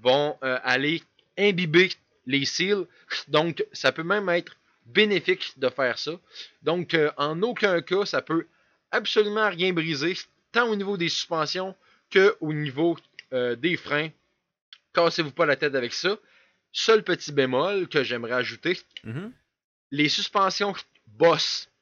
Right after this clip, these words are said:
Speaker 1: ne peuvent pas être virées à l'envers pour certains modèles.
Speaker 2: Ok.
Speaker 1: Bon, je connais à peu près personne au Québec que ça, mais
Speaker 2: Ouais.
Speaker 1: je voulais juste donner la petite parenthèse pareil, là, au cas où que quelqu'un y aurait des suspensions Boss puis qu'il nous écouterait.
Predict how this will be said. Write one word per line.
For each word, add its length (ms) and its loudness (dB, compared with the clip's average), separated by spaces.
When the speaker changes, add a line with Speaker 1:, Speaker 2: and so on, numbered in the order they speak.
Speaker 1:
ne 180 0
peuvent 380 2
pas 400 2
être 340 -2
virées 300 -2
à 60 2
l'envers 500 0
pour 200 -8
certains 440 -2
modèles. 480 0
Speaker 2:
Ok. 60 -12
Speaker 1:
Bon, 140 -2
je 180 -8
connais 160 2
à 40 4
peu 120 0
près 180 0
personne 360 0
au 80 -4
Québec 320 0
que 140 4
ça, 240 -4
mais 100 4
Speaker 2:
Ouais. 60 -6
Speaker 1:
je 80 -14
voulais 180 4
juste 200 -2
donner 160 2
la 100 2
petite 220 -12
parenthèse 480 -2
pareil, 340 -2
là, 120 -6
au 160 6
cas 120 4
où 200 0
que 60 -16
quelqu'un 280 2
y 80 2
aurait 140 0
des 120 -4
suspensions 500 -6
Boss 200 -2
puis 120 -20
qu'il 100 -14
nous 160 -10
écouterait. 340 -12